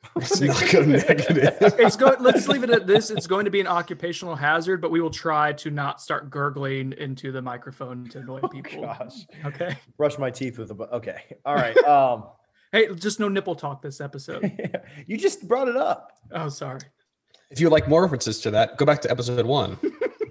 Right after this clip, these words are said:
Speaker 1: In
Speaker 3: Vanilla
Speaker 1: the
Speaker 3: on the taste, right? Like, right away, like, the vanilla. Again, I know that's boring,
Speaker 2: Yeah.
Speaker 3: this, but it's, it's bourbon, it's vanilla, right?
Speaker 1: Yeah, but
Speaker 2: Yeah.
Speaker 1: for a standard, and we'll talk about this when we get to it, but for a <laughs> standard bourbon that's not super expensive,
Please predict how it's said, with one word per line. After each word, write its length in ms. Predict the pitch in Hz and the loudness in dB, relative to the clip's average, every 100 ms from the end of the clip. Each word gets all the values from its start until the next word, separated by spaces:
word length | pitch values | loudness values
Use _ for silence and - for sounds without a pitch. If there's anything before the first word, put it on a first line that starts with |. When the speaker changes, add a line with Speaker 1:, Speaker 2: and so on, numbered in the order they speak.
| - - - - 855 - - _ _ _ _ _ _ _ _ _ _ _ _ _ _ - - _ _ _ _ - - | -10 -12 -12 -12 -16 -20 -20 _ _ _ _ _ _ _ _ _ _ _ _ _ _ -20 -20 _ _ _ _ -16 -8
Speaker 1:
In 120 | 123 | 2
Speaker 3:
Vanilla 240 | 208 - | 4 4
Speaker 1:
the 80 | 202 | 2
Speaker 3:
on 80 | 180 160 - | -2 -4 -4
the 60 | 165 | -4
taste, 200 | 143 139 151 | -4 -6 -2
right? 200 | 156 170 | 0 0
Like, 160 | 170 156 | -2 -2
right 160 | 160 160 | 0 2
away, 280 | 165 175 | 2 2
like, 180 | 175 151 | 0 -4
the 60 | 139 | -6
vanilla. 560 | 143 147 156 151 143 - _ _ _ | -6 -4 -2 -2 -4 -8 _ _ _
Again, 320 | - 156 160 160 | -6 0 2 2
I 60 | |
know 100 | 165 | 2
that's 200 | 175 147 | 2 0
boring, 420 | 135 156 156 151 147 | -2 0 2 4 2
Speaker 2:
Yeah. 180 | 147 147 _ _ 143 | 0 -4 _ _ -18
Speaker 3:
this, 160 | 139 - | -16 -12
but 100 | 160 | -6
it's, 240 | 156 147 - _ - | -6 -6 -12 _ -10
it's 240 | 139 - _ - | -10 -10 _ 0
bourbon, 340 | 165 143 131 | 2 2 -2
it's 120 | 127 | -8
vanilla, 320 | - 139 123 | -6 -6 -4
right? 340 | 123 135 147 - _ _ _ _ - - | -4 -2 -2 -4 _ _ _ _ -20 -2
Speaker 1:
Yeah, 140 | 220 | 2
but 60 | 180 | 6
Speaker 2:
Yeah. 140 | 120 | 6
Speaker 1:
for 100 | - | 4
a 40 | - | -2
standard, 680 | - - 226 285 247 190 - _ _ | -2 -4 -2 0 0 -2 -8 _ _
and 120 | 160 | 2
we'll 80 | 214 | 2
talk 180 | 220 208 | 4 6
about 160 | 180 | 6
this 140 | 156 151 | 6 2
when 100 | 127 | -2
we 60 | |
get 160 | 120 170 | -2 -2
to 120 | 131 | 0
it, 80 | 110 | 0
but 180 | 120 123 | -2 -2
for 100 | 147 | -4
a 60 | |
<laughs> 0 | |
standard 800 | 123 - - - 185 185 - 165 | -4 -10 -12 -4 -4 -4 -8 -6
bourbon 340 | 117 156 160 143 | -2 -2 -2 -2
that's 220 | 117 113 | -4 -6
not 440 | 117 113 160 185 | -8 -4 -2 -2
super 220 | - 151 123 | -4 -4 -4
expensive, 420 | 113 151 156 | -6 -8 -10